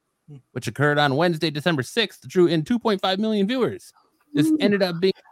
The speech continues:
Speaker 2: most watched primetime program on the C W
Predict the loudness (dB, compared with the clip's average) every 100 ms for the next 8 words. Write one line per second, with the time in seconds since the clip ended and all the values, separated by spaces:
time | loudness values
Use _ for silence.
0 | -4 -4 -2 -4 -4 -8 -8 -2 0 2
1 | 0 0 0 2 2 2 2 0 0 -2
2 | -4 -6 -2 0 0